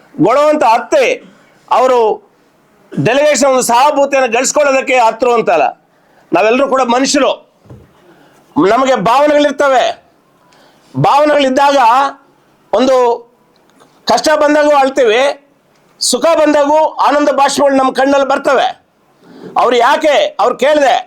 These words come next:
"ಅಣ್ಣ, ಯಾಕಣ್ಣ ಕಣ್ಣಲ್ಲಿ ನೀರು ಬರ್ತಾ ಇದೆ?" ಅಂದ್ರೆ ಅವ್ರೊಂದು ಮಾತು ಹೇಳಿದ್ರು,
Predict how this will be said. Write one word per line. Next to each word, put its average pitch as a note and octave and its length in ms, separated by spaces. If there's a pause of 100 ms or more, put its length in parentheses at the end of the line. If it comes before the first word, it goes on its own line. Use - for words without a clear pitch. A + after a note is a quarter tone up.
(380)
"ಅಣ್ಣ, C4+ 120
ಯಾಕಣ್ಣ C4 440
ಕಣ್ಣಲ್ಲಿ C4 420
ನೀರು C4+ 160
ಬರ್ತಾ C4 240
ಇದೆ?" B3 120
ಅಂದ್ರೆ A#3+ 240 (400)
ಅವ್ರೊಂದು A#3+ 300
ಮಾತು D4 260
ಹೇಳಿದ್ರು, B3+ 320